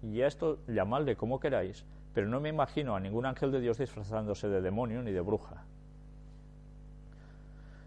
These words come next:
Se suelen confeccionar dulces a propósito que los familiares se regalan un mazapán relleno llamado huesos de santo,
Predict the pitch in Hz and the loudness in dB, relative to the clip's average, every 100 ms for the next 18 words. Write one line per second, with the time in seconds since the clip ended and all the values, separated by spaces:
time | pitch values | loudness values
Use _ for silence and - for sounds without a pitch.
0 | - - 110 170 190 185 175 170 143 156 | 0 4 8 8 8 8 6 6 6 8
1 | 151 135 151 135 135 127 113 107 135 127 | 10 10 8 6 6 6 8 6 6 2
2 | - 123 127 120 156 160 160 170 165 - | 2 4 6 6 6 4 6 6 6 6
3 | 143 131 123 131 104 117 143 139 - 107 | 6 6 8 8 8 6 4 4 6 6
4 | 131 120 110 123 127 113 107 113 107 - | 6 6 4 4 6 6 6 8 6 4
5 | 120 135 135 - 117 110 101 - 127 131 | 8 8 8 8 4 6 2 6 4 4
6 | 104 85 90 | 0 0 -2